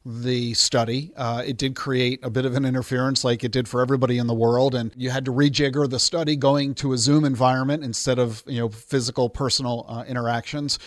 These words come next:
Uh, and costs have, uh, been expanded as well. And so we need to make sure you have the funding you need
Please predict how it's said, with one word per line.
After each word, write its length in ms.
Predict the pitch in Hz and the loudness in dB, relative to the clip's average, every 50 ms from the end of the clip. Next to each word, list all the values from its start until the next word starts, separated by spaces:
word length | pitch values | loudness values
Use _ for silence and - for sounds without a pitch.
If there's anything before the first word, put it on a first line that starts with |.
| - - - - - - | -20 -20 -20 -20 -16 -6
Uh, 180 | - 147 139 147 - 170 | -2 -2 -2 -2 0 0
and 320 | 165 165 170 170 160 - | 2 2 2 2 -2 -4
costs 380 | - - 175 175 185 180 - 175 | 0 4 6 6 6 6 2 0
have, 240 | 156 135 131 135 | -2 -4 -4 -2
uh, 240 | 143 135 135 135 131 | 2 2 4 2 2
been 180 | 127 143 143 139 | 2 0 -2 0
expanded 480 | 127 - - - 139 131 131 131 127 | 0 -2 -2 0 -2 -2 -2 -2 -2
as 160 | 127 120 107 117 | -2 -2 -2 0
well. 380 | 123 120 117 104 101 101 - - | 0 0 -2 -2 -6 -10 -12 -8
And 280 | 139 131 127 127 120 - | -6 -4 -4 0 0 0
so 280 | - 151 139 131 127 | 2 2 2 2 0
we 280 | 127 127 147 175 190 185 | 0 0 0 0 0 0
need 280 | 170 165 170 165 147 - | 0 0 0 0 -2 -2
to 260 | - 147 135 135 131 | 0 0 0 0 0
make 240 | 127 139 143 135 - | 0 -2 -4 -2 -4
sure 260 | - - 151 143 139 | -4 -2 -2 -2 -2
you 220 | 135 131 147 151 | -2 -2 -2 -2
have 180 | 151 160 147 131 | 0 -2 -2 -2
the 100 | 135 131 | -4 -8
funding 520 | - - - 175 180 180 165 170 160 151 | -8 -4 -4 -2 -2 0 0 0 0 0
you 160 | 139 135 131 127 | -2 -2 -2 -2
need 420 | 160 220 208 143 113 110 110 | -2 -2 0 0 -2 -2 -4